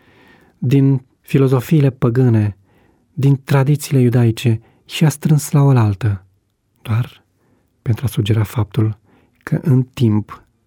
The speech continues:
atitudinea oamenilor se poate schimba și că Biblia nicăieri nu susține acest concept că mântuit odată, pentru totdeauna ești mântuit. Pentru că,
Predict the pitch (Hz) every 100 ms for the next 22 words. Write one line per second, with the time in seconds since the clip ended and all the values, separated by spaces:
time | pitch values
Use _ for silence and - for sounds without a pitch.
0 | _ - 104 - - 139 139 135 113 113
1 | 110 110 110 - 113 117 127 - - 131
2 | 123 107 - _ _ - _ - 123 123
3 | 113 123 123 123 127 151 180 - 151 113
4 | 117 120 117 117 - 117 - - 117 110
5 | 104 _ - - _ - 113 - 113 -
6 | 123 117 - 113 - - - _ _ -
7 | 110 - 113 113 113 - 117 - - -
8 | - _ _ _ _ _ _ _ - 127
9 | 98 101 135 139 _ _ _ _ - 101
10 | 110 123 113 107 127 110 98 _ _ -
11 | - 110 98 107 - - _ _ _ _
12 | _ - 117 123 120 117 113